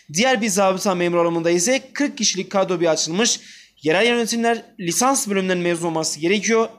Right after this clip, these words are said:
En az B sınıfı sürücü belgesine sahip olmak, P üç puan türünden en az yetmiş puana sahip olması gerekmektedir sevgili dostlarım.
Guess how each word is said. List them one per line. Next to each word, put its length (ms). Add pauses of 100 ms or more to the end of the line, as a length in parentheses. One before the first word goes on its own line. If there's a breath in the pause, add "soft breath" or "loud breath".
(140)
En 80
az 280
B 160
sınıfı 380
sürücü 360
belgesine 360
sahip 220
olmak, 300 (260)
P 200
üç 280
puan 300
türünden 440
en 80
az 300
yetmiş 440
puana 200
sahip 260
olması 520 (420 loud breath)
gerekmektedir 800 (100)
sevgili 500
dostlarım. 420